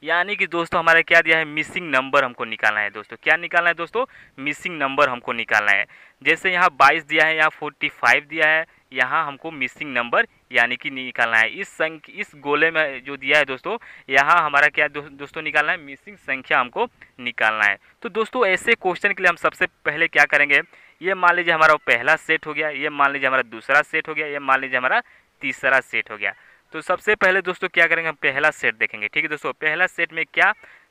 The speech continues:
तरीका दिया है, क्या कंडीशन दिया है कि यहाँ पर ट्वेंटी टू आया, उसके बाद दूसरा सेट देखेंगे, दूसरा में ऐसा क्या कंडीशन आया कि दोस्तों यहाँ पर फ़ोर्टी फ़ाइव है।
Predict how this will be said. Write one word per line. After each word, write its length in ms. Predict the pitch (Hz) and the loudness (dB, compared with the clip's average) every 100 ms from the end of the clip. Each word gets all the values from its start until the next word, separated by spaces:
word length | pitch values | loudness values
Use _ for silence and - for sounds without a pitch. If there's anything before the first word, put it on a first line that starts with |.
| - | -2
तरीका 360 | 143 147 165 | 0 2 0
दिया 240 | 160 151 156 | 0 2 2
है, 200 | 143 156 _ | 2 0 _
क्या 140 | 160 165 | 0 0
कंडीशन 520 | - 139 135 - 160 | 2 0 0 -2 -4
दिया 200 | 143 147 | 0 2
है 120 | 143 - _ _ | 2 0 _ _
कि 60 | 139 | -4
यहाँ 180 | 135 | 0
पर 120 | 156 151 | 0 -2
ट्वेंटी 340 | 139 127 139 | -4 -8 -6
टू 200 | 131 127 | -8 0
आया, 160 | 110 101 | 2 2
उसके 280 | 143 - 202 | -2 -10 -2
बाद 140 | 196 | -2
दूसरा 300 | 160 160 185 | -2 -6 -4
सेट 220 | 175 143 127 | -4 -4 -4
देखेंगे, 380 | 120 113 107 107 | 0 -2 -2 -6
दूसरा 360 | 123 139 175 | -6 -8 -4
में 100 | 180 | -4
ऐसा 260 | 175 160 175 | -4 -2 -4
क्या 200 | - 180 | 0 0
कंडीशन 460 | - 160 151 180 160 | 0 -4 -2 -2 0
आया 160 | 151 | 2
कि 100 | 151 | 0
दोस्तों 260 | 143 143 151 | -6 -8 0
यहाँ 140 | 139 | 0
पर 120 | 170 233 - - _ | 0 -6 -10 -20 _
फ़ोर्टी 300 | 131 131 175 | -12 -10 -10
फ़ाइव 360 | - 127 127 127 | -4 0 2 2
है। 140 | 107 | 0